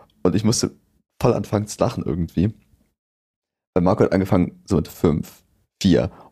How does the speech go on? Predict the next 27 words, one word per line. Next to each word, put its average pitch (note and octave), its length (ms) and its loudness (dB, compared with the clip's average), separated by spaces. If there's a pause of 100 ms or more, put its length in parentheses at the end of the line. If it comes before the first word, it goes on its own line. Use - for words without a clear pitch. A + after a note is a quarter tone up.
(200)
Und G#2+ 120 0
ich, - 180 -6
ich - 100 -2
hab A#2+ 60 2
nicht - 160 -6
angefangen A2 340 0
mitzuzählen, G#2 540 -2 (420)
weil - 180 2
ich - 300 -8
wusste C#3 340 -2
nicht A#2+ 160 2
genau, F#2+ 300 0
was - 240 -4
muss A2 260 -2
ich - 60 -6
jetzt - 180 -4
machen, B2+ 160 -2
weil E2+ 120 0
meine E2+ 160 -2
Maus E2 260 -4
war E2 80 -2
ganz F#2 160 -2
halt G2 100 0
auf G2+ 120 -4
diesen, D#2+ 440 -4
ähm, E2 380 -6 (200)
Pause-Knopf - 680 -2